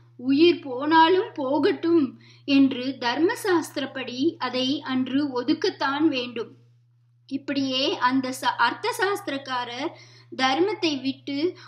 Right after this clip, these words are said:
ஒரு ராஜா தன்னை ஸ்திரப்படுத்திக் கொள்ளது, சிலது செய்யலாம் என்றால், இவற்றை டிப்ளமசி என்ற பெயரில் கூட தர்மசாஸ்திரம் சொல்கிற ராஜ தர்மம் ஒப்புக்கொள்ளாத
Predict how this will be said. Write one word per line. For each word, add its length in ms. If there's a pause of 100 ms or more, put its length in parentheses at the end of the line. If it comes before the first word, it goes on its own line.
(100)
ஒரு 300
ராஜா 680
தன்னை 460
ஸ்திரப்படுத்திக் 760
கொள்ளது, 480 (180)
சிலது 300
செய்யலாம் 760
என்றால், 560 (320)
இவற்றை 680
டிப்ளமசி 760
என்ற 340
பெயரில் 520
கூட 260 (640)
தர்மசாஸ்திரம் 920
சொல்கிற 520 (520)
ராஜ 540
தர்மம் 540 (120)
ஒப்புக்கொள்ளாத 920